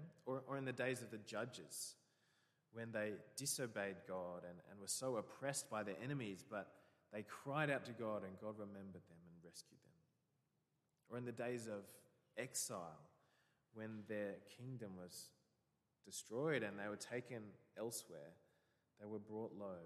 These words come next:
but God remembered his covenant and he brought them back from exile. This is a wonderful reminder that God is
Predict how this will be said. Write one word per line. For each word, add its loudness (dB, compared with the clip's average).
but -6
God 0
remembered -6
his -10
covenant -20
and -20
he -12
brought -2
them -10
back -16
from -14
exile. -18
This 2
is 4
a 6
wonderful 0
reminder -2
that -2
God 2
is 0